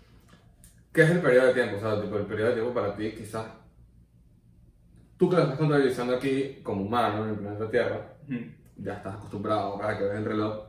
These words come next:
Speaker 1: sabes qué hora es,
Speaker 2: Claro.
Speaker 1: sabes cuánto falta para que termine el día, sabes el calendario,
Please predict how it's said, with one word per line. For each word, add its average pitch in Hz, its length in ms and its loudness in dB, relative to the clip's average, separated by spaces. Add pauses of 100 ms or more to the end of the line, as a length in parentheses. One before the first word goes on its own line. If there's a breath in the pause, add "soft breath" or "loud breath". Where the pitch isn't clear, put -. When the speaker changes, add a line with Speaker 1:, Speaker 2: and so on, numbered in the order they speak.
Speaker 1:
sabes 95 340 -8
qué 113 80 -6
hora 101 300 -2
es, 104 80 -6
Speaker 2:
Claro. 120 280 -4
Speaker 1:
sabes - 160 -8
cuánto 101 200 -6
falta 113 220 -2
para 110 120 0
que 107 60 -2
termine 107 220 -2
el 110 100 -4
día, 107 480 -2
sabes 110 400 -4
el 110 80 -6
calendario, 113 580 0